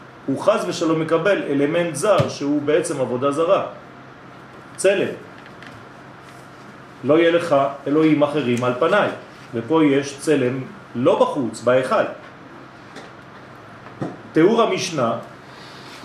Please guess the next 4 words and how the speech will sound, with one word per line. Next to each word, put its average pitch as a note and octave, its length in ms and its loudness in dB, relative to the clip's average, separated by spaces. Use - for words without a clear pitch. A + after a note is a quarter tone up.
מכוון E3+ 540 2
לשלושת G3 520 0
מימדי E3 440 -2
המציאות. E3+ 440 -4